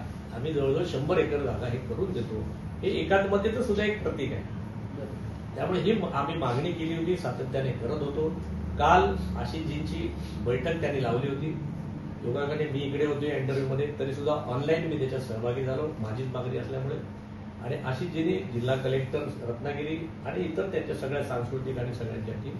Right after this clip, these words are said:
यांना निर्देश दिले की पाच एकर ॲक्वायर्ड झाले, ते झाले, तिच्यावरती एक पै-, फेज क्रमांक एक करा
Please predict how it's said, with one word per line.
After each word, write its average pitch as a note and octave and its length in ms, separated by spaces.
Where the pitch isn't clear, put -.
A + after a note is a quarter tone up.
यांना B2+ 240
निर्देश B2+ 440
दिले A2+ 200
की - 140
पाच D3+ 280
एकर D#3+ 320
ॲक्वायर्ड C#3 340
झाले, B2+ 280
ते C3 160
झाले, A#2+ 340
तिच्यावरती C#3+ 400
एक D3 200
पै-, C3 140
फेज C3 280
क्रमांक A#2+ 420
एक D3+ 200
करा D3+ 180